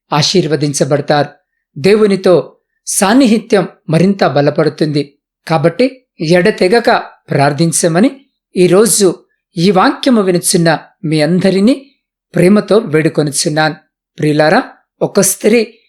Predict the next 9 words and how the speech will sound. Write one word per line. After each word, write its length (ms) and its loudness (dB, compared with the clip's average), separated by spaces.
ప్రమాదానికి 760 0
గురై 400 0
ఆమె 200 2
కాలు 500 0
బహుగా 440 2
గాయపడినది. 960 0
ఎంతో 400 2
నొప్పితో 460 0
బాధపడుతుండేది. 1080 -2